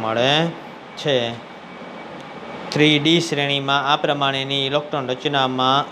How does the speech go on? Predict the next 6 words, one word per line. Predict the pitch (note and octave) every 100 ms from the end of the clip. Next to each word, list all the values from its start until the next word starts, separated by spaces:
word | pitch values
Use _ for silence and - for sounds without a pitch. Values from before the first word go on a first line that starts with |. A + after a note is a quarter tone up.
| G#2+ D#2+ D#2 - - - - - - - - - - - - - - -
ફેરફાર | D#3 D#3 C#3+ B2+ C3 - - - -
કે | C3
અપવાદ | C3 E3 D#3 C3+ - -
છે | C#3 C3+ C#3
એ | D3 - - - - - -
બે | D3